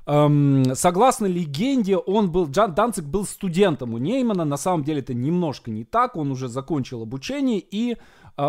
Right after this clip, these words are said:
он попал к Нейману в тысяча девятьсот тридцать девятом году в рамках работы над докторской диссертацией. Итак,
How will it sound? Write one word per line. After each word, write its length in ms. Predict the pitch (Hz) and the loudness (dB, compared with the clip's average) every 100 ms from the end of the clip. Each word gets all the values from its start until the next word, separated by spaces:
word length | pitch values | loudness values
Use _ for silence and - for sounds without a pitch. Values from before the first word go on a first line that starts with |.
| 151 143 139 - | 2 2 0 2
он 340 | 190 214 208 | 2 4 4
попал 720 | - 151 - 170 165 151 139 | 2 0 2 4 6 6 2
к 360 | 113 - 131 131 | -4 -4 0 2
Нейману 640 | 135 170 240 233 202 185 151 | 2 2 2 2 4 2 0
в 100 | - | -4
тысяча 260 | 190 170 | -6 -6
девятьсот 380 | 139 143 165 127 | -8 -6 -8 -6
тридцать 260 | 147 135 117 | -8 -10 -8
девятом 380 | 139 139 123 | -4 -4 -4
году 460 | 110 127 165 269 247 | -4 -4 -2 -2 -4
в 100 | 139 | -2
рамках 420 | 151 202 233 196 | 2 2 2 -2
работы 420 | 151 143 165 196 160 | -2 0 2 2 2
над 360 | 143 185 135 | 2 0 -2
докторской 500 | 147 156 147 - 135 | -4 -4 -6 -8 -10
диссертацией. 760 | 117 135 151 143 117 92 - 92 | -12 -10 -10 -8 -12 -12 -18 -6
Итак, 360 | 226 269 - | 0 0 -2